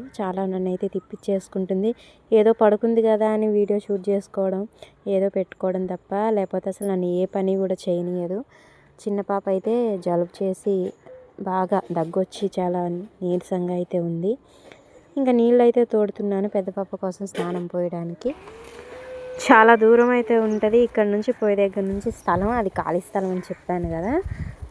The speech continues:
ఆ, ఆ చ-, ఆ నిశాన మూలకి వాటర్ ఉంటాయి అంటారు కదా. నాకైతే ఈ నిశాన మూల, అజ్ఞాన మూల ఇవన్నీ అసలు తెలియదు. నాకు పెళ్ళయ్యాకే ఇవన్నీ తెలిసింది.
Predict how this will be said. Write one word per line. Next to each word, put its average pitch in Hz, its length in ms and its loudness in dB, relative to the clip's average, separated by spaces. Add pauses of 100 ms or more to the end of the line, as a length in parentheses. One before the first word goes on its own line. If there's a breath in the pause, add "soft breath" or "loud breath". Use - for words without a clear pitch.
ఆ, - 80 -6 (300)
ఆ 208 60 4 (140)
చ-, - 240 2
ఆ 196 100 2 (140)
నిశాన 208 460 -4
మూలకి 202 400 -2
వాటర్ 190 380 -4
ఉంటాయి 190 260 -4
అంటారు 175 280 -4
కదా. 175 260 -4 (420 loud breath)
నాకైతే 240 420 2
ఈ 233 60 6
నిశాన 214 380 -2
మూల, 202 300 -2 (140)
అజ్ఞాన 190 440 -4
మూల 190 280 -4
ఇవన్నీ 190 380 0
అసలు 190 280 4
తెలియదు. - 440 6
నాకు - 220 4
పెళ్ళయ్యాకే 190 680 2
ఇవన్నీ 180 360 -2
తెలిసింది. 175 500 -2